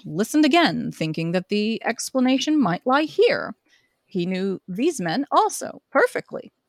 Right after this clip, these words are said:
They were men of business, very wealthy, and of great importance. He had made a point always of standing well in their esteem, in a business point of view, that is, strictly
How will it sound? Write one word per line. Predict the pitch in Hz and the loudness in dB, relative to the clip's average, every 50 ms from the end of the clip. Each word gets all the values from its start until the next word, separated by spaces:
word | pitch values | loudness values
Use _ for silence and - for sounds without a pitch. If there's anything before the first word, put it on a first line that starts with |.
| _ - | _ -2
They | 185 165 170 | 0 0 0
were | 170 170 165 | 0 -2 -2
men | 165 170 202 185 | -2 -4 -4 -4
of | 190 202 - | -4 -6 -4
business, | - 185 175 165 - - - - - - _ - | -4 -2 -2 -2 -6 -10 -12 -12 -14 -16 _ -6
very | 226 320 349 339 330 294 | -2 0 2 2 2 0
wealthy, | 262 254 196 175 151 - _ - 147 120 - - | 0 0 0 0 0 -4 _ -10 -10 -10 -8 -6
and | 180 180 | -4 -4
of | 185 185 175 - | -4 -6 -8 -12
great | - 175 180 196 240 269 277 220 185 | -10 -10 -6 0 2 2 2 2 0
importance. | 160 151 151 - _ - 202 247 247 - 151 131 - - - - - _ _ _ _ _ _ _ _ | -2 -4 -6 -10 _ 0 2 2 2 2 -2 -8 -10 -10 -12 -12 -12 _ _ _ _ _ _ _ _
He | - 208 | -4 -2
had | 180 170 160 | -2 -2 -4
made | 160 147 147 | -6 -8 -8
a | - - | -8 -10
point | _ - - 156 147 - _ _ _ | _ -8 -6 -6 -6 -6 _ _ _
always | - - 226 240 233 208 165 143 - - 180 - | 0 2 4 4 4 2 0 -4 -6 -8 -12 -14
of | - 165 - | -12 -12 -10
standing | - - - 165 165 156 156 147 156 156 | -10 -6 -6 -4 -4 -4 -4 -6 -6 -4
well | 156 202 269 226 180 151 156 | 0 2 4 4 2 0 -2
in | 156 160 160 | -4 -4 -4
their | 160 202 226 175 | -2 0 0 0
esteem, | - 175 - - - - 143 143 170 208 226 - _ _ _ _ _ _ _ - | -2 -4 -6 -10 -8 -8 -6 -6 -4 -4 -6 -6 _ _ _ _ _ _ _ -4
in | - 302 | 0 2
a | 294 220 | 2 4
business | 196 175 170 175 143 139 - - | 2 2 0 0 -4 -6 -8 -8
point | _ - 160 147 135 | _ -8 -6 -6 -6
of | 147 | -4
view, | 156 156 143 - - | -4 -4 -2 -2 -4
that | - 139 123 139 | -6 -6 -6 -6
is, | 143 - - 208 233 - - _ _ _ _ _ _ _ | -6 -4 -2 -2 -2 -4 -8 _ _ _ _ _ _ _
strictly | - - - - - 392 - - - 147 - - - | -14 -12 -10 -4 -2 -2 -2 -2 -2 -8 -8 -8 -10